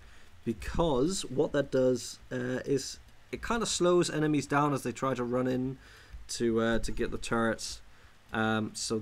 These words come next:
that's awesome. We've got a lot.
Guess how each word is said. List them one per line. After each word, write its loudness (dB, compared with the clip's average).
that's -4
awesome. -2
We've -8
got -4
a -4
lot. -4